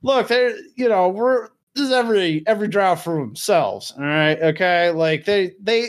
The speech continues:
they own this place. Th-, you know, they've owned the city for, like, two centuries now. They're, it's theirs. Look, the only thing we can do is it's, it's every drive for himself.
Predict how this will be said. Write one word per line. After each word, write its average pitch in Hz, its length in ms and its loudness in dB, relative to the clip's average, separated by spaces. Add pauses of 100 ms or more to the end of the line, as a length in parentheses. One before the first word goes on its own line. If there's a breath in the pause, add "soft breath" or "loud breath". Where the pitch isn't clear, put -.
they 240 200 -2
own 220 280 0
this 156 160 -4
place. 110 580 -6 (180)
Th-, 135 160 -10
you 160 120 -2
know, 151 80 2
they've 202 280 -2
owned 214 240 0
the 190 40 0
city 190 240 -2
for, 180 240 -2
like, 170 220 0
two 208 160 -4
centuries 151 680 -2
now. 101 320 -8
They're, 160 320 -4 (500 soft breath)
it's 233 200 2
theirs. 175 560 0
Look, 143 240 2
the 160 160 -2
only 208 220 0
thing 208 120 0
we 202 80 -2
can 202 120 -4
do 208 200 0
is 208 260 -2
it's, 190 280 -4
it's 190 200 -2
every 220 220 -2
drive 185 320 2
for 160 100 0
himself. - 480 -8